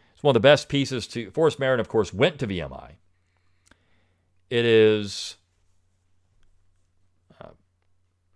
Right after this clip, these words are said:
a wonderful piece defending Jackson, but not just that. Um, defending V M I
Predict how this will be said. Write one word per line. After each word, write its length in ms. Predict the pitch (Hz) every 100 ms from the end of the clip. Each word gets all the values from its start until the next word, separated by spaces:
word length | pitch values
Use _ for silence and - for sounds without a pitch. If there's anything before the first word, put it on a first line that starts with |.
| _ _ _ _ _ _ _ _ _ -
a 140 | 123
wonderful 440 | 110 104 151 165 135
piece 320 | 120 120 113
defending 760 | 110 - 143 147 143 123 123 95
Jackson, 680 | 107 117 120 - 78 78 - _ _ _ _ _ _
but 100 | 143
not 160 | 196 220
just 240 | 131 -
that. 320 | 85 76 80 - _ _ _ _ _ _ _ _ _ _ _
Um, 420 | 107 104 101 90 _ _ _ _ _ _ _ _ _ _ _ -
defending 680 | 113 107 160 170 156 127 120 - _ _
V 280 | 104 117 123
M 140 | 104
I 500 | 113 107 92 90 95